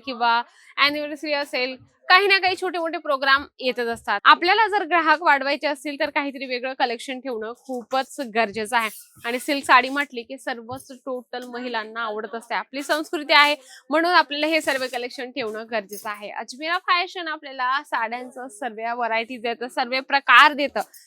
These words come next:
ज्याच्यामध्ये ही साडी तुम्ही चेक करत आहात. कलर कॉम्बिनेशन जबरदस्त आहे आणि बॉर्डरवर तुम्हाला जी डिझाईन्स बनवलेली आहे, आहे का तुम्ही कधी अशी बघितलेली नाही ना? म्हणून मी तुमच्यासाठी प्रत्येक व्हिडिओमध्ये वेगळं आणि युनिक कलेक्शन आणत असते,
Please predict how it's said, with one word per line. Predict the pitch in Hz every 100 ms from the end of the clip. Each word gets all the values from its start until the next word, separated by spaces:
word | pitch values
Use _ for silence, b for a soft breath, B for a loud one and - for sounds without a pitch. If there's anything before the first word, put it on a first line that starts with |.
| B 240
ज्याच्यामध्ये | 285 302 285 277
ही | 277 285
साडी | 285 254 247
तुम्ही | 247 247
चेक | 247 220
करत | 220 226
आहात. | 233 202 196
कलर | 262 262
कॉम्बिनेशन | 277 254 247 240 247 254
जबरदस्त | 220 226 233 233 233 226
आहे | 220 226 208 -
आणि | 233 247 294 330 _ _ _ -
बॉर्डरवर | 226 262 254 294 359 262 269
तुम्हाला | 294 262 247 277
जी | 277 285 359
डिझाईन्स | 262 294 233 262 277 269
बनवलेली | 269 240 226 214
आहे, | 196 185 _ -
आहे | 277 320
का | 320
तुम्ही | 302 302 285
कधी | 277 285
अशी | 285 -
बघितलेली | 254 254 269 269 254 269 b b _
नाही | 247 262 277 269
ना? | 240
म्हणून | 254 233 277
मी | 294
तुमच्यासाठी | 269 254 254 302 277 254
प्रत्येक | 262 262 - 247
व्हिडिओमध्ये | 240 247 302 269 233 233
वेगळं | 247 277 349
आणि | 339 - 262 247 226
युनिक | 277 294 330 349
कलेक्शन | 311 247 - 277 240
आणत | 233 233 226
असते, | 240 226